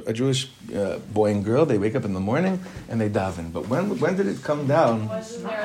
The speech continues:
Speaker 2: a Taina that Noach didn't daven?
Speaker 1: Sorry?
Speaker 2: Not in the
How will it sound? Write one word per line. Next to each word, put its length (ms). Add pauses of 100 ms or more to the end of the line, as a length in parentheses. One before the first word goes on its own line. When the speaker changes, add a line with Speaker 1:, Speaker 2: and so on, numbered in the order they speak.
(100)
Speaker 2:
a 60
Taina 240 (140)
that 180
Noach 360
didn't 280
daven? 460
Speaker 1:
Sorry? 340 (140)
Speaker 2:
Not 200
in 80 (720)
the 80